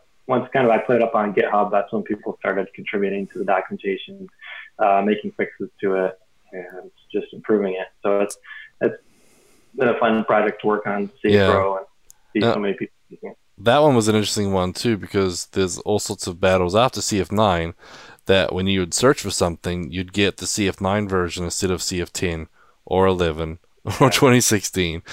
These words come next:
Speaker 2: and then they would go down, and then they wouldn't be available. And so, yeah, I mean, I think you provided a faster interface, you know, more in-depth details, and it was reliable, and you could pick the version, you could see which version stuff was running in, and,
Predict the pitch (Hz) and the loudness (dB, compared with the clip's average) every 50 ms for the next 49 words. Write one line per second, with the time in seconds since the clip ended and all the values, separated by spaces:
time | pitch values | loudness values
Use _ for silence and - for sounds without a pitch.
0 | - - - - 101 110 139 143 143 135 131 127 123 113 117 113 110 98 98 87 | -16 -10 -4 0 2 4 6 6 6 8 8 6 6 6 6 6 6 6 6 4
1 | 82 80 80 76 - 85 98 104 107 110 110 110 120 120 110 117 113 104 101 98 | 4 2 -2 -4 -4 -2 0 2 4 4 6 6 4 4 4 4 4 6 6 4
2 | 90 85 85 80 80 85 82 82 76 92 90 - - 98 87 87 85 80 - - | 4 2 0 -2 -2 -2 -2 0 0 -2 -2 -2 0 2 2 2 2 0 -2 -6
3 | - - - - - - _ - 92 101 95 90 90 92 92 92 90 90 90 - | -16 -20 -20 -20 -20 -18 _ 0 2 4 4 4 4 2 0 0 0 0 0 0
4 | 101 98 95 - - 87 95 95 - 104 90 95 92 92 90 85 80 85 82 - | -2 -2 -2 -4 -8 -6 -4 -4 -4 -4 0 2 2 4 2 2 0 -2 -2 0
5 | - 107 98 95 92 - - 104 92 87 90 90 82 - 90 85 82 82 85 - | 2 2 2 2 0 -2 -2 -2 -2 -2 -2 -4 -6 -4 -4 -4 -4 -4 -4 -8
6 | - - - - - - _ _ - 90 85 82 80 78 82 90 95 98 104 107 | -10 -12 -14 -20 -20 -20 _ _ -4 -4 -2 -2 -2 -2 0 2 4 4 6 6
7 | 104 101 98 92 95 92 - - - - 95 92 95 95 90 - 90 80 76 73 | 6 4 4 2 2 2 0 -4 -16 -14 -8 -6 -4 -4 -4 -2 -2 -2 -2 -4
8 | 78 80 87 92 - - - - 90 87 87 85 85 85 80 78 71 82 85 - | -4 -6 -6 -6 -8 -12 -10 -6 -4 -4 -2 -2 -4 -4 -4 -6 -6 -6 -6 -4
9 | 90 87 87 90 98 95 90 82 87 90 92 90 95 95 98 - 110 87 - 117 | -2 0 2 4 4 4 2 2 0 0 0 0 0 -2 -4 -4 -4 -2 -2 -2
10 | 107 - - 101 92 107 113 117 113 - 92 85 85 - 85 - - 101 92 90 | -2 -2 -2 -2 2 2 2 2 2 -2 -6 -8 -6 -6 -6 -4 -4 -4 -4 -4
11 | 85 - - 92 92 85 - 92 87 - - - - 87 85 - - 90 82 82 | -6 -6 -4 -4 -4 -4 -4 -6 -6 -6 -6 -2 -2 -2 -2 -4 -6 -8 -6 -4
12 | 85 85 82 85 82 82 82 82 80 78 78 | -4 -4 -4 -4 -6 -6 -6 -6 -6 -8 -8